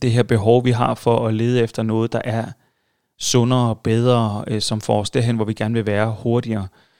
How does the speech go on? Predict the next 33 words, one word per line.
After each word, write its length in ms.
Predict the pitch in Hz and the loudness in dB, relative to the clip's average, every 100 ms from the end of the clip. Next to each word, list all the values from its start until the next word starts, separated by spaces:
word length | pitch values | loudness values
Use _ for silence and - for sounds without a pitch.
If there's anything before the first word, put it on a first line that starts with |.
| _ _ - | _ _ -12
At, 180 | 107 - | -12 -8
altså, 220 | 117 - 370 | -8 -8 -6
så 160 | - 147 | 0 2
lurer 240 | 170 175 | 2 2
vi 120 | 117 | 2
op 100 | 113 | 2
i 40 | 117 | 0
folks 280 | 117 110 | -6 -8
ansigter, 420 | 101 110 - - - _ _ _ _ | -10 -8 -10 -12 -20 _ _ _ _
når 80 | 117 | -6
vi 60 | 110 | -2
siger, 200 | - 120 | 2 2
det 80 | 120 | 0
er 40 | |
tre 240 | - 135 | -2 -2
gange 260 | 120 110 113 | -2 -4 -4
så 100 | - | -6
godt 220 | 135 110 | -4 -4
som 280 | - 104 92 - _ | -4 -4 -6 -14 _
whatever. 380 | 110 110 104 107 95 _ _ _ - | -2 0 0 -2 -8 _ _ _ -10
For 80 | 117 | -6
det 100 | 113 | -4
er 80 | |
det 100 | 139 | -2
ikke. 240 | 117 110 - _ _ _ _ _ _ _ - | -4 -4 -12 _ _ _ _ _ _ _ -6
Det 240 | 123 123 | -2 -2
er 60 | 107 107 _ _ _ _ - | -2 -8 _ _ _ _ -8
måske 300 | 117 151 143 | -4 -2 0
til 160 | 139 | 2
nøds 300 | 143 151 - | 4 2 0
lige 140 | 120 123 | 0 -2
så 120 | - | 2
godt, 280 | 117 113 | 2 2